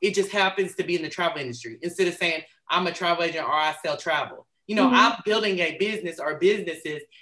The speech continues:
Speaker 1: and it just happens to be in the travel industry space. So
Speaker 2: Mm-hmm.
Speaker 1: that's the way I look at it. So even if you are a travel agent that loves working with your clients, 'cause I always hear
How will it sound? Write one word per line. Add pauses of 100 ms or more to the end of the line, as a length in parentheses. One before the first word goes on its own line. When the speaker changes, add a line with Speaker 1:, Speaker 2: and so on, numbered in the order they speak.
(120)
Speaker 1:
and
it
just
happens
to
be
in
the
travel
industry
space. (460)
So
Speaker 2:
Mm-hmm.
Speaker 1:
that's
the
way
I
look
at
it. (160)
So (280)
even
if
you
are
a
travel
agent
that
loves
working
with
your
clients,
'cause
I
always
hear